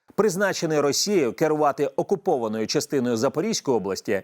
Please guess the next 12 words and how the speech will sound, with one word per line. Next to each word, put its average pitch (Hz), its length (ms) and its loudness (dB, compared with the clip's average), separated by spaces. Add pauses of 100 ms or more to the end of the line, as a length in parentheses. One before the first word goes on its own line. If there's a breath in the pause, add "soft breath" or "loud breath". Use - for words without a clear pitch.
(100)
Євген 120 400 0
Балицький 117 600 -2 (220 loud breath)
в 175 140 2
інтерв'ю 196 440 0
місцевому 123 640 0
телеканалу 127 640 0
«За 127 200 2
Т 143 140 -2
В», 170 220 0 (120)
опублікованому 139 840 -2
дванадцятого 120 680 -2
вересня, 175 500 -2